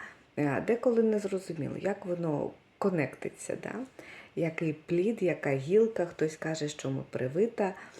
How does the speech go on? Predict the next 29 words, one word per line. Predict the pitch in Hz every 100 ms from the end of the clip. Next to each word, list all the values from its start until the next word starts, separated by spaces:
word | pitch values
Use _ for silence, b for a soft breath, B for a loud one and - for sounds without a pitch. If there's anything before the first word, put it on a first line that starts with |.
| B B
а, | -
маслина, | 147 147 147 156 151 165 160 151
як | 139 147 143 -
це, | - - -
все | - 147
це | -
відбувається. | 151 151 147 143 135 - - - - B B B B B
Такий | - 170 202
вам | 196 185
простий | 175 175 -
приклад. | 180 - 233 190 180 -
У | -
нас | 226 269 -
є | 175
телефон. | 165 143 135 - 101 - - _ _ _ _ _ _ _ -
Ми | - 285
з | 285
вами — | 214 190 170 -
це | 208
телефон. | - - - - - - _ B B B B
Що | - 302
може | 320 285 262
телефон | 240 214 208 - 202 196
без, | 175 165 165 - - -
е, | 147 139 - 147 - _ _ _ _ _ _ _ _ _ _ - -
електрики? | 139 143 135 - 135 - - - _ -
Нічого | 214 226 143 143
не | 143
може. | - - -